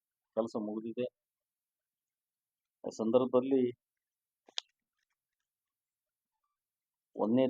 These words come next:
ತಾರೀಕಿನ, ಇಪ್ಪತ್ತೆಂಟನೇ ತಾರೀಕಿಗೆ ನಾವು ಮಾಡ್ಬೇಕು ಅಂತೇಳಿ ಒಂದು ನಿಶ್ಚಯ ಕೂಡ ಆಗಿತ್ತು. ಆದರೆ ಈ ಪ್ರವಾಹ ಬಂದ ಸಂದರ್ಭದಲ್ಲಿ ಇವತ್ತು,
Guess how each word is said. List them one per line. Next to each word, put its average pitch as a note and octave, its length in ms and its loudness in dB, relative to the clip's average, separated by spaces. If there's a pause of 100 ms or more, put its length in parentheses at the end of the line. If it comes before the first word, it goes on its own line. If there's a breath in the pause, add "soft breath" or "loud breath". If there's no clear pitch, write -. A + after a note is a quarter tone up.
ತಾರೀಕಿನ, B2 400 4
ಇಪ್ಪತ್ತೆಂಟನೇ B2 580 2
ತಾರೀಕಿಗೆ B2 480 0
ನಾವು A#2+ 140 4 (100)
ಮಾಡ್ಬೇಕು B2 400 4
ಅಂತೇಳಿ A#2+ 380 -4
ಒಂದು A#2 200 -4
ನಿಶ್ಚಯ - 300 -4
ಕೂಡ A2+ 160 0
ಆಗಿತ್ತು. G#2 260 -2 (2250)
ಆದರೆ A#2 240 2
ಈ B2 140 2
ಪ್ರವಾಹ A#2+ 280 8 (140)
ಬಂದ C3 220 6 (380)
ಸಂದರ್ಭದಲ್ಲಿ A2+ 560 -4 (2750)
ಇವತ್ತು, A2+ 240 -8